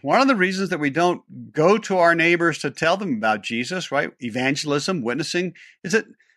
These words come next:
hey, look, we don't really love them. If we did, we would. And no judgment. I'm just saying, eh, we, we gotta start calling this.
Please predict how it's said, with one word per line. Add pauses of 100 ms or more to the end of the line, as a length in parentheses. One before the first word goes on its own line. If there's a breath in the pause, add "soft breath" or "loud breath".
(140)
hey,
look, (340)
we
don't
really
love
them.
If
we
did,
we
would. (100)
And
no
judgment.
I'm
just
saying,
eh,
we,
we
gotta
start
calling
this.